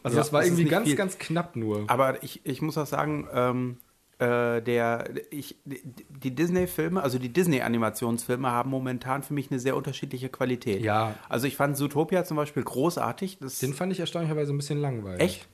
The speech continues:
Speaker 2: Den
Speaker 1: Ja.
Speaker 2: fand ich richtig
Speaker 1: Total
Speaker 2: gut.
Speaker 1: sonderbar. Ich fand den einfach nicht so richtig gut.
Speaker 2: Hm, okay.
Speaker 1: Also ich mochte ihn wohl, aber er hat bei mir nicht gezündet. Ich weiß nicht, im Moment zünden diese Animationsfilme nicht
Speaker 2: Ja.
Speaker 1: so bei mir. Ich bin am Überlegen, welcher Animationsfilm mir zuletzt richtig gut gefallen hat. Ähm,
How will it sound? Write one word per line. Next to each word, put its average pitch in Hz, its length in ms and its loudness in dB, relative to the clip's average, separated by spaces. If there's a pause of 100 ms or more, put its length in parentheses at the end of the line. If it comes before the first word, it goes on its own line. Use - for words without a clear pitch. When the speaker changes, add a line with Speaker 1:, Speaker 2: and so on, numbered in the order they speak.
Speaker 2:
Den 117 80 4
Speaker 1:
Ja. 101 60 2
Speaker 2:
fand 117 180 0
ich 123 200 -8
richtig 139 340 -2
Speaker 1:
Total 285 180 2
Speaker 2:
gut. 247 100 2
Speaker 1:
sonderbar. 175 460 2
Ich - 80 -8
fand 160 140 -2
den 165 100 -2
einfach 156 260 -4
nicht 175 120 -4
so 185 80 -8
richtig - 280 -10
gut. 117 300 -6 (140)
Speaker 2:
Hm, 117 180 4 (160)
okay. 131 340 2 (240)
Speaker 1:
Also 123 200 -2
ich 120 100 -6
mochte 120 360 -2
ihn 196 280 -2
wohl, 208 320 0
aber 170 520 0 (880)
er 143 140 -4
hat 147 80 -4
bei 165 100 2
mir 165 140 2
nicht 165 140 -2
gezündet. 160 480 -2
Ich 117 100 -6
weiß 170 140 0
nicht, 180 100 -2
im 170 80 2
Moment 160 280 0
zünden 202 360 -4
diese 120 260 -2
Animationsfilme 120 840 -4
nicht 110 100 0
Speaker 2:
Ja. 123 180 2
Speaker 1:
so 117 80 -6
bei 107 60 -4
mir. 107 280 -6 (680)
Ich - 160 -16
bin 127 140 -2
am 127 100 -4
Überlegen, 120 400 -2
welcher 135 220 -4
Animationsfilm 139 800 -6
mir 135 160 -8
zuletzt 131 460 -12
richtig - 340 -12
gut 139 240 -6
gefallen 101 640 -4
hat. 92 420 -10
Ähm, 120 460 -8